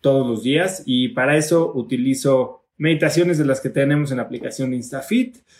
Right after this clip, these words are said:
utilizo meditaciones que hay en YouTube y ayer también me puse a explorar, eh, meditaciones guiadas en Spotify y eso la verdad es que me está ayudando mucho a manejar el estrés y la ansiedad.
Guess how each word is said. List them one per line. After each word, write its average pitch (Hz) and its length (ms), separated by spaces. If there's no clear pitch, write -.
utilizo 143 880
meditaciones 135 840
que 151 80
hay 143 140
en 135 80
YouTube 202 420
y 190 100
ayer 180 300
también 180 280
me 175 100
puse 170 260
a 156 80
explorar, 151 640
eh, 135 220
meditaciones 127 640
guiadas 135 300
en 123 40
Spotify 143 760
y 135 140
eso 147 200
la 131 80
verdad 120 220
es 135 100
que 127 140
me 113 100
está 120 160
ayudando 123 340
mucho 120 380
a 110 80
manejar 110 440
el 120 120
estrés 120 380
y - 20
la 113 120
ansiedad. 110 440